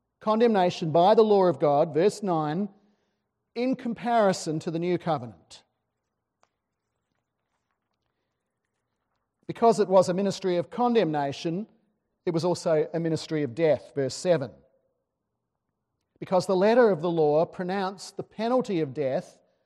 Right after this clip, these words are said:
on anyone who didn't keep the law perfectly. The death was caused by man's sin, not by the law. The law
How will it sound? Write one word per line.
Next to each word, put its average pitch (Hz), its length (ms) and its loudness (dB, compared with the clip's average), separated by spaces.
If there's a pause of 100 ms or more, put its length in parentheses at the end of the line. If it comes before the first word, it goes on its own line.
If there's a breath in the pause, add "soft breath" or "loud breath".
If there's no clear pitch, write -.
(320)
on 185 180 -2
anyone 208 540 0
who 202 140 -4
didn't 202 240 -2
keep 208 280 -6
the 190 100 -2
law 185 240 0
perfectly. 165 720 -4 (1800)
The 180 60 -2
death 196 360 2
was - 160 -4
caused 185 480 2
by 170 180 2
man's 170 400 -4
sin, 202 520 -6 (340)
not 165 280 0
by 165 180 4
the 180 100 -2
law. 190 460 4 (1080)
The 160 80 -4
law 170 460 2